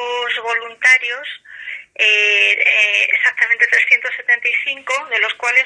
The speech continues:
digamos que unos trescientos son tanto médicos como personal de enfermería que trabaja en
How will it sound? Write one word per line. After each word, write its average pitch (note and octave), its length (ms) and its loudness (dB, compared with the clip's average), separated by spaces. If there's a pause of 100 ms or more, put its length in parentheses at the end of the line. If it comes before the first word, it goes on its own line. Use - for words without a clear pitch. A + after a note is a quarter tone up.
(160)
digamos A#3 400 2
que B3+ 80 -4
unos A#3+ 280 -8
trescientos C#4 760 0 (640)
son A#3+ 720 -4
tanto G3 960 -8
médicos B3 760 -2
como A#3+ 340 -8
personal A#3 640 0
de A3+ 60 2
enfermería A3+ 720 0
que A3+ 100 2
trabaja A3 760 -2
en G3+ 180 -4